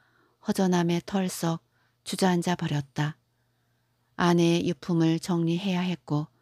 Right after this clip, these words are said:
아내 일기장을 보면서 울고 생일 때마다 사준 목도리며 옷을 하나씩 꺼내면서 한없이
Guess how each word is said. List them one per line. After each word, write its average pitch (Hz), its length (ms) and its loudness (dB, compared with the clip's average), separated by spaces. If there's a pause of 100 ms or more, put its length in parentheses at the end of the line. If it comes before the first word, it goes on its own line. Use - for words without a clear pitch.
(440)
아내 180 340 2
일기장을 170 640 -2
보면서 156 640 -2 (380)
울고 165 480 -2 (720)
생일 196 380 2
때마다 170 500 0
사준 160 500 -4 (340)
목도리며 165 760 0 (120)
옷을 151 420 -4 (420)
하나씩 180 580 0
꺼내면서 156 800 0 (460)
한없이 175 800 -2